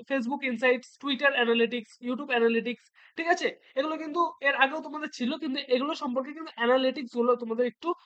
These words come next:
আ, পড়তে হবে, ঠিক আছে? বুঝতে হবে। চলো শুরু করা যাক আজকের, আজকের, আ, মানে আমাদের এই ক্লাসটি। দেখো প্রথমে রয়েছে তোমাদের পোয়েম ফ্রেমওয়ার্ক,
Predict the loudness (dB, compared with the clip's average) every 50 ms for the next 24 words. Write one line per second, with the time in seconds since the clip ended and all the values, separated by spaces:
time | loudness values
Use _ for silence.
0 | _ _ _ _ _ _ 6 10 10 12 12 10 8 4 -6 _ _ _ _ _
1 | _ _ _ _ _ _ _ _ _ _ _ _ _ _ _ -2 -2 0 4 6
2 | 6 6 6 4 2 2 4 4 4 4 4 2 2 0 0 0 0 0 0 0
3 | -6 -14 _ _ _ _ _ 2 4 4 4 4 0 -8 _ _ _ _ _ _
4 | -8 -4 0 6 8 10 10 10 8 6 4 4 2 2 2 -2 -6 -6 -8 -12
5 | _ _ -2 -2 -2 2 4 4 4 6 6 6 6 8 6 6 4 2 2 2
6 | 2 0 0 0 0 2 4 2 2 2 -2 -4 -6 -6 -6 -8 -14 -18 -18 _
7 | _ _ _ _ _ _ _ _ 2 4 4 4 4 2 0 0 0 2 2 2
8 | 4 4 4 2 2 0 -4 -2 0 0 0 -2 -2 -2 4 6 6 6 6 4
9 | -2 -8 _ 0 0 2 2 0 -2 -4 -6 -8